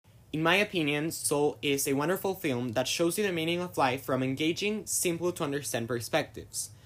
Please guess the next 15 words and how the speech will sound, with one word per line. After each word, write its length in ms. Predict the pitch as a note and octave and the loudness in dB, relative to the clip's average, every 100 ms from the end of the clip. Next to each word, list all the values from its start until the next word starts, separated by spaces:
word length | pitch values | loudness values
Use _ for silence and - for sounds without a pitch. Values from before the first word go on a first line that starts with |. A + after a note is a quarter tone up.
| - - - | -20 -20 -4
Through 160 | E3 D#3+ | 2 4
memorable 500 | E3 F3 A3 A3 A3 | 6 6 6 6 2
characters 680 | - E3+ C#3+ E3+ D#3+ - - | 2 0 2 2 2 0 -2
and 160 | D#3 | -4
unique 260 | C#3+ D3+ C#3 | -2 -4 -4
scenarios, 800 | - C#3+ B2+ A#2 A#2+ C3+ - - | -4 0 2 2 2 0 -2 -4
it 120 | C3+ | -2
is 380 | B2+ B2 - - - | 0 0 -2 -4 -2
a 120 | C#3 | -2
journey 300 | D#3+ D#3+ F3+ | 2 2 2
full 180 | F3 D#3+ | 2 2
of 140 | D#3 | 2
wittiness 540 | D3+ D#3 D3+ E3+ D#3+ - | 4 4 4 0 -2 -2
and 180 | D#3+ E3 | 0 0
excitement, 680 | - C3+ G#2+ A2 A2 - | -2 -2 -2 -4 -6 -10